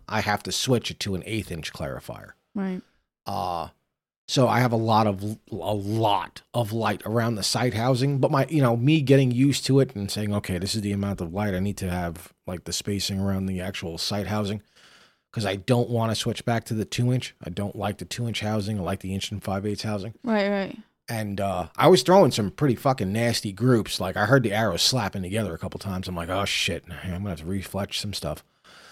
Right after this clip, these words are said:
Speaker 1: And, uh, you know, a guy that was standing next to me shooting a recurve was like, "Don't adjust nothing." I'm like, "Well, you know, I'm, I'm right now, this is what I'm dealing with." He was like, "So I need an eighth inch clarifier, really. So this way it'll, it'll actually match up ring to ring." And he's like, "Well, whatever, man." He's like, "You're,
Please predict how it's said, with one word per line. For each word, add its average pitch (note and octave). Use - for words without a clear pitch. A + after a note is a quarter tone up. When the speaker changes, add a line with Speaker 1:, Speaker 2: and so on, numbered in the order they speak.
Speaker 1:
And, F#2
uh, E2+
you -
know, C3+
a B2
guy B2+
that A2+
was G#2+
standing A#2
next A2+
to A#2+
me G2+
shooting G#2+
a F2+
recurve A2
was G#2
like, G2
"Don't C#3+
adjust A2+
nothing." A#2+
I'm G2+
like, C3
"Well, G#3+
you F#3+
know, F3+
I'm, E3
I'm D3+
right C#3
now, C3
this B2+
is A2+
what A2
I'm A2
dealing F#2
with." F#2
He F2+
was F2
like, F2
"So A2+
I A2
need B2
an -
eighth F#2
inch -
clarifier, D#2+
really. F2+
So F2+
this F#2
way E2+
it'll, E2
it'll G#2+
actually F2+
match G2+
up C3+
ring F2+
to F#2+
ring." F#2
And G#2
he's G2+
like, F#2+
"Well, C3+
whatever, A#2+
man." A2+
He's A2+
like, G2+
"You're, D3+